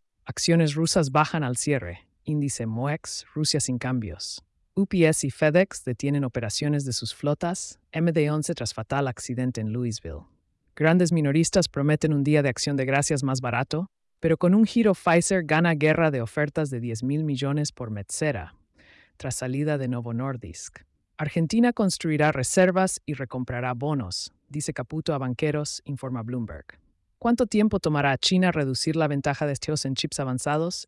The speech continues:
I A hará compras por ti mientras PayPal, Visa y Mastercard desarrollan comercio agente. China suspende prohibición de exportación de galio,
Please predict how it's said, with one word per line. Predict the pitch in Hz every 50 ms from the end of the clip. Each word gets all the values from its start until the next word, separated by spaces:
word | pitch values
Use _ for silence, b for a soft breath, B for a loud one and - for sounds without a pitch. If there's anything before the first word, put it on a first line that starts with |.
| _ _ _
I | - 190 196 190
A | 170 160 170 202 226 - _ _ _
hará | - 147 139 143
compras | - - 156 156 - 165 147 -
por | - - 123 110
ti | - - 185 202 202
mientras | 180 156 143 131 - 113 110 -
PayPal, | - - 160 165 - - 165 160 160 160 - -
Visa | 139 151 156 160 - - 175 -
y | - 135
Mastercard | 135 143 156 - - 175 160 - - 160 156 160 151 -
desarrollan | - - 127 - - 117 135 143 147 147 151 147
comercio | - - 127 127 135 139 135 - - 143 -
agente. | - 107 - - 156 151 131 110 - 98 80 - _ _ _ _ _ _ _ _ _ _ _ -
China | - - 208 214 226 247 247
suspende | - - 175 139 - - 170 170 185 185 180
prohibición | - 170 156 147 143 - - 156 160
de | 151
exportación | - - - 147 131 - 120 - - 147 147 143
de | 135 127
galio, | 127 135 139 139 151 156 165 165 165 170 180